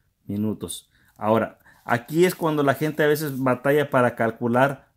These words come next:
los viajes. ¿Qué pasa? ¿Qué pasa si de aquí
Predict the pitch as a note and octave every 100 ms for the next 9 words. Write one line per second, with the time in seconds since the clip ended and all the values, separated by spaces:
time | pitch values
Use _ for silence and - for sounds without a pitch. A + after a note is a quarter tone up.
0 | - A2+ A2+ G#2+ A#2+ C3+ C#3+ B2 - -
1 | _ _ _ _ _ D#3+ D#3 D#3 D3 -
2 | F#3 - _ _ _ _ _ _ _ _
3 | _ _ _ _ _ _ - B2+ D3+ C#3
4 | C#3+ - B2+ B2 G#2+ - E3+ B2 -